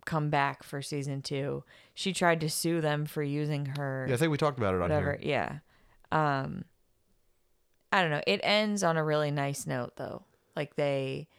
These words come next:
Speaker 1: took the tigers and
Speaker 2: Oh,
Speaker 1: other
Speaker 2: yeah.
Speaker 1: big cats, and they have them on this, like,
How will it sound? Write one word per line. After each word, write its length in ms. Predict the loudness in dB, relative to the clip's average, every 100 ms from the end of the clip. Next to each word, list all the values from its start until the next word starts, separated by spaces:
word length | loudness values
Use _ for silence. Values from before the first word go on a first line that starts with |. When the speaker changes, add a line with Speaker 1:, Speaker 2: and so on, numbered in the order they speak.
| _ _ _ _ _ _ _ -6
Speaker 1:
took 460 | 0 0 -2 -14 -8
the 500 | -4 -2 -2 -6 -6
tigers 640 | -2 0 0 -2 -4 -6
and 440 | -6 -6 -6 -8 -10 -16 0
Speaker 2:
Oh, 100 | 4
Speaker 1:
other 140 | 6 6
Speaker 2:
yeah. 200 | 6 4
Speaker 1:
big 120 | 2
cats, 400 | -2 -2 -2 -4
and 140 | -6 -4
they 280 | -4 -6 -8 -8
have 260 | -4 -4
them 160 | -4 -4
on 140 | -4
this, 160 | -4 -4
like, 260 | -4 -6